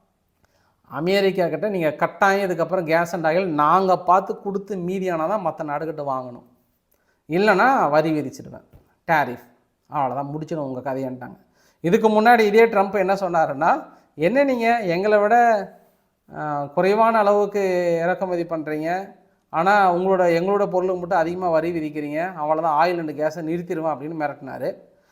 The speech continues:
திடீர்னு என்னன்னு தெரியல, தெளிஞ்சு போச்சா என்னன்னு தெரியல, திடீர்னு இப்போ எங்ககிட்ட, "என்னங்க, oil and gas வாங்கலை அப்படின்னா முடிச்சிடுவோம் உங்க கதையை, வரி விதிச்சிருவோன்னு" இப்படி மிரட்டுறாரு. இப்போ ஐரோப்பா மண்டை போட்டு குழப்பிப்பாங்க, "என்னப்பா இந்த ஆளு, என்னதான் நம்ம ஒரு எண்ண கணக்கில் எடுத்துக்கிறது இவரை?" அப்படின்ற மாதிரி நினைப்பாங்க.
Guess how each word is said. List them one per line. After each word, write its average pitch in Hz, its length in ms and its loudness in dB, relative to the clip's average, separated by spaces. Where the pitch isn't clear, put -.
திடீர்னு 240 360 2
என்னன்னு 214 320 0
தெரியல, 196 240 0
தெளிஞ்சு 190 300 -2
போச்சா 175 200 -4
என்னன்னு 165 320 -4
தெரியல, 160 260 -6
திடீர்னு 180 400 -4
இப்போ 175 160 -4
எங்ககிட்ட, 151 540 -2
"என்னங்க, 202 600 4
oil 185 320 4
and 185 120 0
gas 170 380 2
வாங்கலை 185 360 4
அப்படின்னா 151 480 -4
முடிச்சிடுவோம் 175 340 -2
உங்க 143 140 -2
கதையை, 139 380 -4
வரி 175 280 0
விதிச்சிருவோன்னு" 165 440 -2
இப்படி 165 260 -4
மிரட்டுறாரு. 143 560 -2
இப்போ 175 200 2
ஐரோப்பா 254 380 6
மண்டை 196 340 2
போட்டு 175 420 0
குழப்பிப்பாங்க, 170 480 -4
"என்னப்பா 196 420 -6
இந்த 156 260 -4
ஆளு, 147 320 -4
என்னதான் 190 420 -4
நம்ம 151 440 -2
ஒரு 139 180 -10
எண்ண 170 200 -4
கணக்கில் 170 420 -8
எடுத்துக்கிறது 156 360 -10
இவரை?" 135 240 -4
அப்படின்ற 156 340 -12
மாதிரி 151 300 -6
நினைப்பாங்க. 143 420 -12